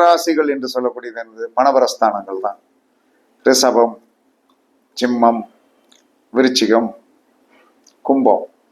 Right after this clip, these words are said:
இதுல இருந்ததுன்னா கொஞ்சம் வந்து உங்களுக்கு என்ன விஷயத்துல பலம் ஜாஸ்தி அப்படின்னா இன்னொருத்தன் சுமையை தூக்கி சுமக்கலாம். இதெல்லாம் இருந்தா ஸ்டாண்டர்டா ஜோதிட துறைக்குள்ள இருக்கலாம். இல்லைன்னா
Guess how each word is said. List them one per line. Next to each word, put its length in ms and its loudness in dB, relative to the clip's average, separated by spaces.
இதுல 200 4
இருந்ததுன்னா 640 2
கொஞ்சம் 420 0
வந்து 160 0
உங்களுக்கு 360 -4
என்ன 120 0
விஷயத்துல 420 0
பலம் 260 4
ஜாஸ்தி 400 2
அப்படின்னா 320 0
இன்னொருத்தன் 420 4
சுமையை 260 0
தூக்கி 280 -4
சுமக்கலாம். 440 -2
இதெல்லாம் 460 6
இருந்தா 360 2
ஸ்டாண்டர்டா 460 2
ஜோதிட 360 -2
துறைக்குள்ள 400 -6
இருக்கலாம். 340 -6
இல்லைன்னா 300 2